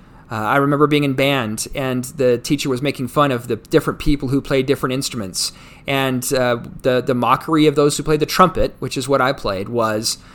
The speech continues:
um, "I'm the best trumpet player. It doesn't really matter if I am or not, but I am." And finally, one day, I had to come to terms with that.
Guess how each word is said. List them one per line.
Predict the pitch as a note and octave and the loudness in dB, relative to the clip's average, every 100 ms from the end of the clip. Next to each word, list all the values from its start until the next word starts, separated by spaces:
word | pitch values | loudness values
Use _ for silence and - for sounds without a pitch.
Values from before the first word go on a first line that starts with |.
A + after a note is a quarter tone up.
| - - | -20 -10
um, | A2 G#2+ G#2 G2 - | -6 -4 -6 -8 -2
"I'm | C#3+ D3+ | 2 2
the | |
best | C3+ B2 - | 2 0 0
trumpet | C#3 | -4
player. | - F#2+ - - - | -4 -8 -8 -14 2
It | |
doesn't | E3+ F#3 | 4 6
really | E3 C#3 | 4 0
matter | A#2+ A#2 A#2+ C3 G2 | 0 0 0 0 -2
if | G2 | -4
I | A2 | -4
am | A#2+ | -4
or | G2+ | -2
not, | A#2 G2 - - - - | -4 -4 -8 -20 -20 -4
but | C3+ | -2
I | G#2+ | -2
am." | A#2+ A2+ D2+ - - - - - - - - - D#3+ | -2 -4 -8 -14 -20 -20 -20 -20 -20 -20 -20 -8 -2
And | D3+ D3+ D3 C#3 - - - - - - - | 2 2 0 -2 -4 -6 -10 -20 -20 -20 -8
finally, | - G3 B3 B3 | 4 4 6 4
one | E3 G3 | 4 4
day, | E3 D2 B1 G1+ - - - - - - - - - | 0 -4 -8 -12 -18 -20 -20 -20 -20 -20 -20 -20 -4
I | C3 D3+ | 2 2
had | E3+ - D#3 D3+ | 2 0 0 -2
to | |
come | D3 D#3+ | 0 0
to | D#3+ | 0
terms | D#3+ E3 F#3 | 0 -2 -2
with | A2+ - | -6 -8
that. | A1+ - | -10 -12